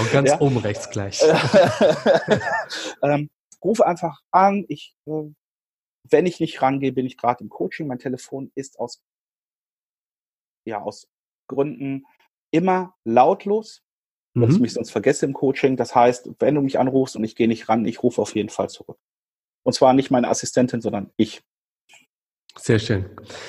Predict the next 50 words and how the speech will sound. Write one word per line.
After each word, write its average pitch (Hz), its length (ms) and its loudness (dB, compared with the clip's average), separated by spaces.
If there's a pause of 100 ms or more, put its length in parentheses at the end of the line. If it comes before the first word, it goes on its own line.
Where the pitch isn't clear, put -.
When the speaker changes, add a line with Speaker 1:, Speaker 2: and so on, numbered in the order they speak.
(260)
Speaker 1:
Ja, 156 100 8
wir 123 100 2
werden's, 156 260 6
wie 160 60 6
gesagt, 127 300 4
noch 120 140 4
mal 123 180 2
in 123 100 2
den 113 140 4
Shownotes, 143 720 2
ähm, 117 340 -2
festhalten, 151 600 -4
wo 127 60 -4
man 123 160 0
den 117 100 -2
Kontakt 117 320 -6
aufbauen 139 400 -4
kann. 143 400 -4 (560)
Und 131 920 2 (200)
dann 135 400 0 (140)
freue - 320 0
ich 220 120 0
mich 156 200 4
auf 143 160 -2
jeden 170 160 4
Fall, 151 320 2
dass 143 320 -4
wir 135 500 2
heute 139 200 0
das - 220 -4
Gespräch - 420 0
geführt 170 420 4
haben. 190 400 0 (440)
Und 131 420 0
dann 156 460 -2 (100)
wünsche 151 240 2
ich 147 100 0
dir 139 140 2
jetzt 123 260 0
schon, 165 260 4
wenn 143 100 4
ich's - 200 -2
wünschen 147 300 0
kann, 147 200 0
schon 147 160 0
mal 139 80 6
ein 139 120 2
schönes 170 420 2
Wochenende, 113 380 -2
Jan. 107 180 -6